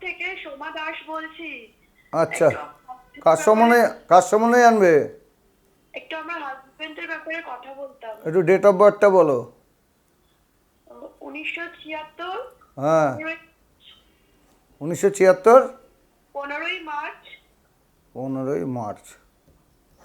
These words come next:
Speaker 2: আচ্ছা, সময় লাগবে না। প্রথম কথা আমি যেটা বলছি সেটা
Speaker 1: হ্যাঁ।
Speaker 2: হচ্ছে, আহ, তোমার হাজবেন্ডের কিন্তু গান বাজনার প্রতি একটা মনোযোগ থাকবে এবং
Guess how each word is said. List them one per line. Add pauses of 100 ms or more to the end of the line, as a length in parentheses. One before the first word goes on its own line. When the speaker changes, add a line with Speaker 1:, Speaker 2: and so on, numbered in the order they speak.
(340)
Speaker 2:
আচ্ছা, (760)
সময়
লাগবে
না। (440)
প্রথম
কথা
আমি
যেটা
বলছি (420)
সেটা
Speaker 1:
হ্যাঁ।
Speaker 2:
হচ্ছে, (580)
আহ, (260)
তোমার (280)
হাজবেন্ডের
কিন্তু (520)
গান
বাজনার
প্রতি
একটা
মনোযোগ
থাকবে
এবং